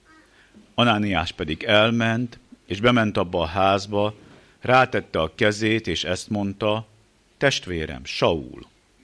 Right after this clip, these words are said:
Az Úr, az a Jézus, aki megjelent neked az úton, amelyen jöttél, azért küldött engem, hogy újra láss, és megtelj Szentlélekkel.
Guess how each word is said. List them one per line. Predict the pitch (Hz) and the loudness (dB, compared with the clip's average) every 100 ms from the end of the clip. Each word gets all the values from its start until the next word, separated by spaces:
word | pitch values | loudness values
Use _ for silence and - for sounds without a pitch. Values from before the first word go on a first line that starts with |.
| _ _ _ _ _ - | _ _ _ _ _ -6
Az | 107 - | -4 -2
Úr, | 117 101 101 113 113 _ _ _ _ | -2 0 0 -2 -6 _ _ _ _
az | - 139 | -2 2
a | 113 | 2
Jézus, | 95 87 76 71 73 87 - - _ | 0 -2 -4 -6 -10 -8 -12 -14 _
aki | 92 - | -6 0
megjelent | 113 151 135 117 104 - | 2 2 2 0 0 -2
neked | 104 101 92 | -4 -2 -4
az | 90 - | -4 -4
úton, | 101 101 107 95 | -6 -2 0 0
amelyen | 92 90 87 82 | 0 -2 -2 -2
jöttél, | 87 95 - - 101 107 120 - _ - - - - | -2 -4 -4 -2 0 0 -2 -8 _ -20 -20 -14 0
azért | 147 156 131 - | 2 4 2 0
küldött | 127 123 113 101 - | 0 2 2 0 -4
engem, | 101 101 98 95 95 107 113 _ _ _ | -2 0 0 0 0 -2 -8 _ _ _
hogy | - 101 - | -8 -8 -4
újra | 135 151 135 104 | 0 2 4 4
láss, | 90 85 95 113 - - _ _ _ _ _ | 4 4 2 0 -6 -10 _ _ _ _ _
és | 87 - | -12 -6
megtelj | 98 107 - 104 95 | -4 -6 -4 -2 -2
Szentlélekkel. | - 80 71 73 67 65 60 - 65 58 60 | -2 -4 -4 -6 -6 -4 -8 -8 -6 -4 -6